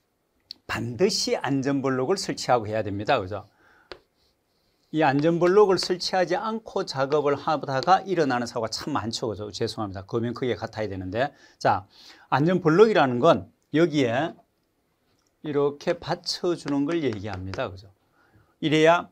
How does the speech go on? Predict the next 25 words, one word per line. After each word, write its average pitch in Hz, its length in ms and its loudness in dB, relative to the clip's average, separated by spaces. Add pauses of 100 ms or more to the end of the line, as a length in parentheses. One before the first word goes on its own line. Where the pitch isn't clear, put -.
(340)
슬라이드가 151 720 2
불시 214 600 -4
작동할 101 600 -8
때 107 200 -14
이 127 60 -10
상부 143 340 -4
거명이 127 380 0
움직이는 135 800 -4
걸 143 240 0 (120)
방지할 127 500 -2
수가 117 200 -8
있죠. 98 220 -6
만약에 147 480 2
이 190 140 -2
안전 131 340 0
블록을 160 340 0
설치하지 151 480 0
않는다면 120 560 -2 (260)
슬라이드나 156 680 2
이 143 100 -4
상부 147 320 0
거명이 143 360 0
불시에 180 500 2
작동하게 131 500 0
되면 123 320 2